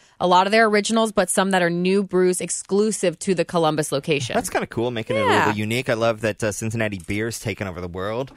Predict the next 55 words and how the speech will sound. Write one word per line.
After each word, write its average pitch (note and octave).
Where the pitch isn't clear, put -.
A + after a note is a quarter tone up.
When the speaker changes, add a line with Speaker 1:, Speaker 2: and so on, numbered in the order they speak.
Speaker 1:
Me C3
Speaker 2:
Um, C3
Speaker 1:
too. D3+
Speaker 2:
speaking C3+
of A#2+
that, D3+
Rhinegeist D3
has B2+
been B2+
named C3+
one C3
of A#2+
the A2+
best B2+
breweries C#3+
of C3+
the A2
last B2
decade B2
by, A2
uh, G2+
an G2+
article A2+
in G#2
P-, -
Paste -
magazine. A#2
And F#2+
I A#2
think D#3
that's G2
pretty E2+
cool. F2+
There's D3+
Speaker 1:
Yeah, D#3+
Speaker 2:
not E3
a -
Speaker 1:
that F3
is E3+
Speaker 2:
beer, D#3
Speaker 1:
really C#3
cool. A#2+
Speaker 2:
there's E3
not G3+
a E3
beer D3
that C#3
I B2
have A#2+
met A#2
that A2
I G#2
didn't A2
really F#2+
like. E2+